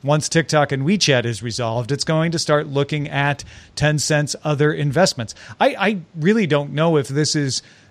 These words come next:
just the new way that this administration wants to do things, or if there is a, a, a thing that China could do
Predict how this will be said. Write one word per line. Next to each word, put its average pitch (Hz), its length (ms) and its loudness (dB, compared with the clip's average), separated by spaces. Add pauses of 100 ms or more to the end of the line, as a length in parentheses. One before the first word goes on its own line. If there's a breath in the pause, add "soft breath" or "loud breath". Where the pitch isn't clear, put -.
just 151 480 0
the 160 120 0
new 160 200 -2
way 151 300 0
that 135 160 -4
this 147 160 -4
administration 143 640 -2
wants 131 180 -2
to - 80 -12
do 123 240 0
things, 269 460 0 (280 loud breath)
or 185 300 4
if 202 180 0
there 262 220 2
is 240 440 -4 (180)
a, 208 480 -2 (100)
a, 202 60 -4
a 185 40 0
thing 254 220 0
that 208 140 -2
China 208 260 0
could 127 260 -6
do 151 520 2